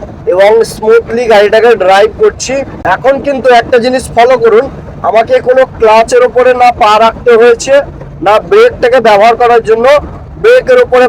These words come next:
পা রাখতে হয়েছে। Just ডান দিকের পাটা অ্যাক্সিলারেটরের উপরে শুধুমাত্র হালকা প্রেস করে রেখেছি। য-, যতটা স্পিড আমার গাড়িটা দেওয়ার প্রয়োজন ততটুকু স্পিড দিয়ে আমি গাড়িটাকে কিন্তু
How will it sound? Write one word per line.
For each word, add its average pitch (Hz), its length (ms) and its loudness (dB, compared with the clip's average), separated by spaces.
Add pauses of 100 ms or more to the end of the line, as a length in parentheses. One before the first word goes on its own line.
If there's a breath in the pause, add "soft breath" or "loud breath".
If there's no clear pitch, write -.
পা 233 80 4 (120)
রাখতে 190 260 -4
হয়েছে। 143 220 -6 (540)
Just 240 340 0 (220)
ডান 190 180 0 (120)
দিকের 240 260 0 (100)
পাটা 214 360 2 (760)
অ্যাক্সিলারেটরের 247 760 2 (100)
উপরে 240 260 2 (180)
শুধুমাত্র 226 480 0 (160)
হালকা 202 400 0 (580)
প্রেস 226 220 2 (140)
করে 240 240 4
রেখেছি। 208 320 -2 (100)
য-, 214 200 0
যতটা 214 420 2 (200)
স্পিড 240 320 -6 (120)
আমার 233 240 2
গাড়িটা 208 280 2 (140)
দেওয়ার 196 240 2 (100)
প্রয়োজন 190 360 0 (140)
ততটুকু 208 440 -4 (100)
স্পিড 214 300 -8 (120)
দিয়ে 220 200 0
আমি 240 180 0
গাড়িটাকে 185 380 0 (100)
কিন্তু 185 300 -4